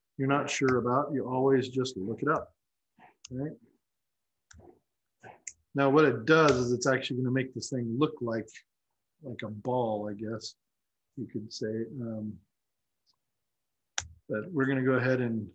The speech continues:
look that up anyway. So let's look up help patch and see what it tells us. So this is another one of those,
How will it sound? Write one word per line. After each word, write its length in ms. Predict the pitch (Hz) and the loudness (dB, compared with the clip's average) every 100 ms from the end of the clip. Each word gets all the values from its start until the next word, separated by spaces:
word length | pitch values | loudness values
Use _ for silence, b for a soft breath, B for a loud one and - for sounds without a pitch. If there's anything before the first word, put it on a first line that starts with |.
| 123 | -4
look 180 | 131 131 | -2 0
that 140 | 120 | -2
up 140 | 110 | -2
anyway. 320 | 123 113 107 101 | -4 -4 -6 -8
So 180 | - 117 | -10 -6
let's 240 | 120 120 | -6 -4
look 220 | 135 120 120 | -6 -4 -6
up 120 | 110 _ _ | -10 _ _
help 240 | 127 123 - - | -6 -6 -8 -12
patch 460 | 127 117 135 - - _ _ _ _ _ _ _ _ _ _ _ _ _ _ _ | -8 -8 -10 -14 -14 _ _ _ _ _ _ _ _ _ _ _ _ _ _ _
and 140 | 143 113 | -10 -8
see 440 | - 127 120 117 - _ - - - | -2 2 2 0 -6 _ -14 -14 -12
what 120 | - 113 | -8 -6
it 120 | 107 | -6
tells 300 | 123 110 123 | -6 -4 -2
us. 200 | 139 - _ _ _ _ _ _ _ _ _ _ _ _ _ _ _ _ _ _ _ _ _ _ _ _ _ _ _ _ _ _ _ _ _ _ _ _ _ _ _ | -4 -6 _ _ _ _ _ _ _ _ _ _ _ _ _ _ _ _ _ _ _ _ _ _ _ _ _ _ _ _ _ _ _ _ _ _ _ _ _ _ _
So 220 | - - 131 | -6 0 6
this 260 | 180 190 | 8 6
is 100 | 156 | 4
another 460 | 151 147 156 170 160 | 4 6 6 6 6
one 180 | 151 147 | 6 6
of 200 | 135 127 | 4 6
those, 600 | 139 139 135 135 - | 8 8 8 4 0